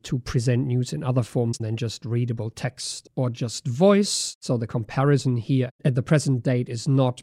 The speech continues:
between a real news anchor on television and this technology, but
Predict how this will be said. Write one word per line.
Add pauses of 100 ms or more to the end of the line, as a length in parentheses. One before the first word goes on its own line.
between (520)
a
real
news
anchor
on
television
and
this
technology,
but